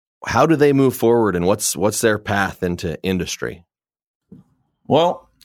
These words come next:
Speaker 2: uh, you know, nowadays, with all the venture capital out there, people tend to buy companies. I'm, I don't know how to buy companies. I know how to build a company. And so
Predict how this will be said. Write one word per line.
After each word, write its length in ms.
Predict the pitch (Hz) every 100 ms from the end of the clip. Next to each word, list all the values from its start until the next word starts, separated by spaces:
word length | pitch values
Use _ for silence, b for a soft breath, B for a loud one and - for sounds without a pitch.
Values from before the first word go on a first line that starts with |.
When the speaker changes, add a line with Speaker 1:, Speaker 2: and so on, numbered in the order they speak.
| _
Speaker 2:
uh, 420 | 139 120 113 120
you 80 | 127
know, 100 | 117
nowadays, 1400 | 127 175 143 120 117 113 - - - - - - - - - - - - - _ _
with 200 | 117 110
all 160 | 123 110
the 60 |
venture 300 | 107 131 113
capital 420 | - 139 139 123
out 140 | 120 117
there, 100 | 107
people 300 | 156 151 127
tend 240 | - 123
to 60 | -
buy 520 | 90 113 117 117 - -
companies. 440 | - 95 92 92 101
I'm, 360 | 120 - 101 - _ _ _ -
I 80 | 117
don't 120 | 117
know 80 | 104
how 80 | 104
to 80 |
buy 200 | 95 104
companies. 380 | 107 101 98 101
I 80 | 113
know 120 | 113
how 80 | 104
to 80 | 101
build 260 | 104 104
a 40 | 92
company. 520 | - - - 90 104 -
And 240 | 95 95 95
so 600 | - 107 104 95 -